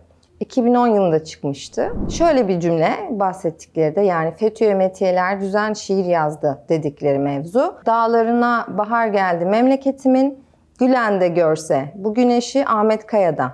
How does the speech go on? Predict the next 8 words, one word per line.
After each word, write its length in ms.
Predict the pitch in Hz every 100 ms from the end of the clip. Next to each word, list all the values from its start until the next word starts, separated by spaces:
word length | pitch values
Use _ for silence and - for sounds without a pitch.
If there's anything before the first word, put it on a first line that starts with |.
| -
diye 240 | 202 302 330
devam 400 | 302 247 190 156
ediyor. 360 | 139 135 127 - _ _ _
Yani 420 | 202 202 208 208 - _ - 180 180
bunun 440 | 226 254 262 254 254
neresi 680 | 302 277 254 - 208 170 -
feto'ya 480 | 196 196 175 151 135 - _ -
metiye? 680 | 175 175 - 143 151 262